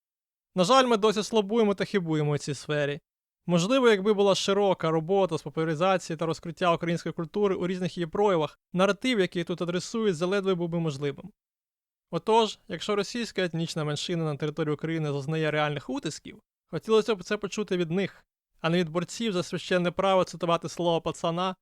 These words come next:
та крутити в маршрутках російський реп. Отож, не треба розводити велику драму з того, що публічне прослуховування Цоя уважили за звукове забруднення,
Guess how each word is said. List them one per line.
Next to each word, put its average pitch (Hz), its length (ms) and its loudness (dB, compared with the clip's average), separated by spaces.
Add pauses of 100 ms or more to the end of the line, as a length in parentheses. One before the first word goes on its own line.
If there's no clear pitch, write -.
(160)
та 165 100 -12
крутити 185 420 -4
в 165 40 0
маршрутках 175 540 -4
російський 151 480 -8
реп. - 220 -6 (1080)
Отож, 196 420 4
не 196 100 0
треба 233 300 0
розводити 202 400 2
велику 190 280 0
драму 185 300 2
з - 100 -14
того, 190 260 0
що 165 120 -8
публічне 170 400 -4
прослуховування 180 600 -2
Цоя 208 440 -2
уважили 180 580 0
за 156 100 -4
звукове 175 400 0
забруднення, 170 640 -6